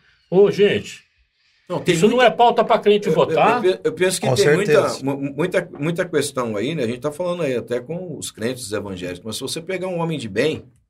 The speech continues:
Speaker 2: um homem
Speaker 1: Pronto.
Speaker 2: sério, ele não precisa ser evangélico, nem católico,
Speaker 1: Não.
Speaker 2: nem nada, pode ter a religião que ele tiver. Se ele for uma pessoa sensata, né, que é aqueles julgam que é imbecil, né, mas ele é um homem sensato,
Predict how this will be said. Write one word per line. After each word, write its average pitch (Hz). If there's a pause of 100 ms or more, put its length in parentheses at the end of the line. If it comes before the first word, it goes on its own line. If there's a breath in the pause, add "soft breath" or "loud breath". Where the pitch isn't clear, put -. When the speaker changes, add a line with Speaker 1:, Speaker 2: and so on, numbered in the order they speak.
(460)
Speaker 2:
um 107
homem 185
Speaker 1:
Pronto. 240
Speaker 2:
sério, 139 (360)
ele 156
não 196
precisa 254
ser 220
evangélico, 131
nem 123
católico, 170
Speaker 1:
Não. 247
Speaker 2:
nem 214
nada, 139
pode 123
ter 170
a 165
religião 180
que -
ele 262
tiver. 147 (380)
Se -
ele 226
for -
uma 254
pessoa 165
sensata, 151
né, 202
que 127
é -
aqueles 127
julgam 120
que 120
é 123
imbecil, 117
né, 175
mas 120
ele 131
é 135
um 123
homem 120
sensato, -